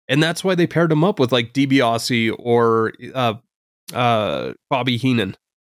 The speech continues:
Like, they were the Heyman to Brock Lesnar when Brock Lesnar broke in.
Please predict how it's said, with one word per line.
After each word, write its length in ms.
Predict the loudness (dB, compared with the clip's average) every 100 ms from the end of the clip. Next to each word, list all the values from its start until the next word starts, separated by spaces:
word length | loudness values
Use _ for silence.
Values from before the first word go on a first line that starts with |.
| _ _ _
Like, 220 | -4 -4 _ _ _ _ _ _
they 280 | -4 -2 -2
were 380 | -4 -2 -2 -2
the 520 | -2 -2 0 2 0
Heyman 640 | -2 2 4 4 2 0
to 220 | 0 0 0
Brock 360 | 2 0 0
Lesnar 400 | 0 0 2 2
when 120 | 2 0
Brock 320 | 0 0 0
Lesnar 360 | -2 0 0
broke 280 | 2 0 0
in. 180 | -6 -8